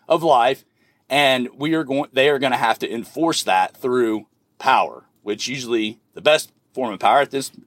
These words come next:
day and time is the point of a gun or some sort of weapon. All right. And so what we're, what we're looking for here, or the problem, one of the challenges with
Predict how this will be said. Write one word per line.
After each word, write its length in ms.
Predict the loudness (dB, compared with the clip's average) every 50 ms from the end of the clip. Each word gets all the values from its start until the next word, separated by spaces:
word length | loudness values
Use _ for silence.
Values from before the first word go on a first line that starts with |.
| _ _ _ _ _ _ -4
day 160 | -2 -2 -2
and 80 | -2 -2
time 240 | -2 -2 -2 -2
is 160 | -2 -4 -4 -6
the 100 | -8 -6
point 240 | -6 -8 -6 -6
of 80 | -4 -4
a 60 | -2
gun 440 | 2 2 2 2 2 0 -4 -6 -8
or 220 | -8 -8 -8 -8
some 220 | -10 -8 -10 -10 -8
sort 180 | -8 -6 -6
of 100 | -6 -4
weapon. 320 | -2 0 0 0 -2 -6 -20 _ _ _ _ _ _ _ _ _ _ _ _ _ _ _
All 80 | -8 -6
right. 180 | -6 -6 -6 _ _ _ _ _ _ _ _ -16
And 80 | -8 -2
so 140 | 0 2 4
what 220 | 4 2 2 2
we're, 160 | 2 0 0
what 180 | 0 -2 -6 -4
we're 120 | -2 -2
looking 300 | 0 0 -2 -2 -4 -12
for 220 | -8 -6 -4 -4 -2
here, 200 | -2 -2 0 0
or 60 | 0
the 120 | -2 -2
problem, 440 | -6 -2 0 2 4 4 2 0 -2
one 120 | -2 -2 -2
of 40 |
the 80 | -2 -2
challenges 560 | -2 0 2 2 2 2 0 -2 -4 -6 -6
with 360 | -4 -2 0 0 0 -2 -4